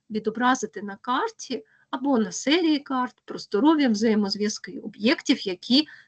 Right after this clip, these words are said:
підлягають картографуванню. Наступною особливістю є повторюваність космічної зйомки,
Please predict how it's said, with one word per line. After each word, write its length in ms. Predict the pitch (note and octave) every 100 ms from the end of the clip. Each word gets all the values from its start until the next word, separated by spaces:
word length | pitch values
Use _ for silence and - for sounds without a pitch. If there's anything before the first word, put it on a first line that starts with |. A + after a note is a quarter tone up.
| _
підлягають 640 | - F#3+ F#3 G3+ A#3 B3+ A3+
картографуванню. 1080 | A3+ A3+ G#3+ G3+ G#3 G#3+ G#3 G3 E3+ D#3+ - _ _ _ _ _ - - -
Наступною 520 | A3+ C4 D#4 C4 A3+
особливістю 760 | A3+ A#3+ A3 F4 G#4+ - - G#3+
є 340 | G3+ A3 E4+
повторюваність 1300 | A3+ B3+ A3+ - C#4 E4+ D4 A#3+ B3 A#3+ A#3+ - - _
космічної 880 | G#3+ - A3+ C4 C4 A#3+ A3+ A3
зйомки, 600 | G#3 G#3 G3+ G3 F#3 A3